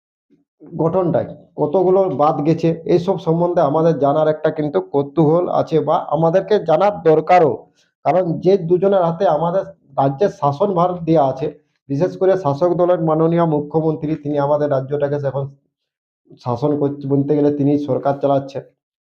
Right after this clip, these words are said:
তো তার বুথেরটা অবশ্যই আমাদেরকে জানতে হবে। আর দ্বিতীয়ত বিরোধী দলনেতা, তিনিও কিন্তু একজন বিরোধী দলনেতা ওয়েস্ট বেঙ্গলের, তাহলে তার বুথেরটা জানা আমাদের কিন্তু কর্তব্য। এই দুটো আমাদেরকে জানতে হবে যে এরা কতটা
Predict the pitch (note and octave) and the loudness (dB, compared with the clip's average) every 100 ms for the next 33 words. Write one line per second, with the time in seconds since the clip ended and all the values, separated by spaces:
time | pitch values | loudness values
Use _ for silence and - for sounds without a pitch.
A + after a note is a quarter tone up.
0 | _ B2+ C#3+ D3+ D3+ D#3+ F3 E3+ D#3 C#3+ | _ -4 2 4 4 2 0 2 2 2
1 | E3 E3+ F3+ F3 E3+ E3+ D#3+ D#3 D#3+ D#3 | 0 2 0 2 0 2 2 2 2 2
2 | D#3 - _ _ _ E3+ D#3+ C#3 E3+ G3+ | 0 -12 _ _ _ -4 -2 -2 -2 2
3 | G#3 A3 F3 E3+ F#3 F#3+ E3+ C#3+ C#3+ C3+ | 2 2 2 2 2 2 2 2 2 0
4 | G#2+ G#2+ - _ _ _ _ - E3 F#3 | -4 -6 -8 _ _ _ _ -6 -2 0
5 | G3+ F#3+ F#3 F#3+ F3 F#3+ D#3 D#3+ E3+ F3+ | 0 0 2 2 2 2 2 2 4 4
6 | D3+ E3 E3 E3 E3 D3+ D3+ D3 D#3+ D#3+ | 4 2 2 0 2 0 -2 -2 0 2
7 | D#3 E3 - _ _ _ _ _ _ _ | 0 -2 -8 _ _ _ _ _ _ _
8 | _ _ D#3+ D#3+ - D3+ D#3+ C#3+ E3+ F3+ | _ _ 0 0 0 0 0 0 0 -2
9 | F3+ E3+ D#3 D#3 C#3 D3 D3 C#3 D3 D3+ | 0 2 2 2 2 0 0 -2 -2 -2
10 | D3 C3+ - B2+ C3 C3+ D#3+ E3 F3 F#3 | -2 -6 -4 -2 -2 -2 0 0 0 0
11 | F#3 C#3 C#3+ D3+ E3+ C#3+ A2+ - _ _ | -2 0 0 0 0 0 -2 -6 _ _
12 | _ - E3 E3 C#3 - E3+ G3 | _ -4 -2 -2 -2 -4 -2 0